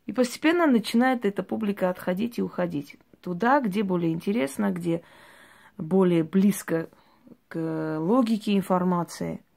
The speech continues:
Так что хочу вам сказать, хоть один из знаменитостей сказал, что легче обмануть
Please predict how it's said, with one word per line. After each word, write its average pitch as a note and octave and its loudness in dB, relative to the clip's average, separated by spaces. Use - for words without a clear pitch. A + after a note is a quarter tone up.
Так A#3+ 2
что A#3+ 2
хочу A#3+ 0
вам G#3+ 4
сказать, C4 0
хоть - -2
один F#3+ 2
из F#3 2
знаменитостей G3 2
сказал, F3+ -2
что F3 -4
легче F3+ -2
обмануть F#3 2